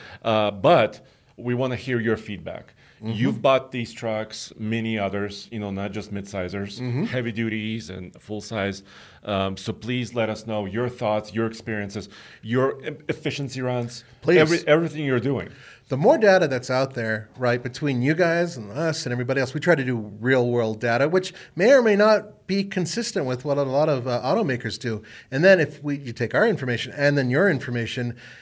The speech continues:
Speaker 2: and you compile it, it's actually a really good way of creating a database, one that's not an official database per se, but one that you can get a lot of information from. So just keep that in mind.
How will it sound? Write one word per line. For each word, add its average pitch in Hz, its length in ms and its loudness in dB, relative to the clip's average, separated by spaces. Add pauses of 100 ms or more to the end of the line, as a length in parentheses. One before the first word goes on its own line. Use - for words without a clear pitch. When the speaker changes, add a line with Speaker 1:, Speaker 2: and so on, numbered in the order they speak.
(120)
Speaker 2:
and 131 160 -4
you 120 60 -4
compile 143 560 4
it, 123 180 0
it's 139 180 -8
actually 196 380 -2
a 175 60 4
really 143 360 -4
good 139 240 -4
way 139 180 0
of 110 60 -4
creating 127 380 -2
a 110 80 -4
database, 120 640 -4
one 135 220 2
that's 123 340 0
not 135 400 -4
an 123 80 -4
official 113 760 2
database 110 460 -10
per - 80 -12
se, 165 320 -4 (420)
but 143 120 0
one 185 220 4
that 185 100 2
you 147 80 -2
can 135 160 -6
get 131 100 2
a 120 60 2
lot 190 160 2
of 180 80 2
information 135 580 -6
from. 101 240 -14
So 151 180 0
just 214 200 -4
keep 320 240 2
that 254 180 2
in 156 140 2
mind. 117 340 2